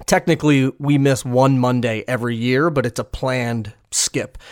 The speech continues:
Uh, but what happened was the week of nam, I had an un-, unfortunate, uh, death in the family, and so I dropped everything and basically didn't work for about two weeks. So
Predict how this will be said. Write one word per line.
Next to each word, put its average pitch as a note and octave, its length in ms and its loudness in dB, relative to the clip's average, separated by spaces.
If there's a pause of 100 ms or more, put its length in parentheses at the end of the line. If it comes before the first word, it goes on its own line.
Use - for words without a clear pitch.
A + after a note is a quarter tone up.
(340)
Uh, C3 280 0
but B2+ 200 -4
what B2+ 160 -4
happened F3 400 0
was C3 220 2
the B2+ 120 -2
week C3+ 380 -2
of B2 160 2
nam, G#2+ 500 -6 (100)
I A#2 320 -2
had A#2+ 440 -4
an A#2 180 -6
un-, C#3+ 420 0 (120)
unfortunate, C3+ 880 -2
uh, A2 320 -8
death B2 280 -6
in A#2+ 100 -8
the A#2 60 -8
family, A#2 460 -8
and A2+ 500 -10
so A#2+ 440 -6 (320)
I A#2+ 80 -4
dropped B2 440 -2
everything A#2+ 520 -2
and A2+ 320 -8
basically A#2+ 420 -6
didn't A2+ 380 -8
work A#2 480 -8
for A2 340 -8
about G#2 320 -10
two A#2+ 140 -10
weeks. - 340 -14
So B2+ 500 2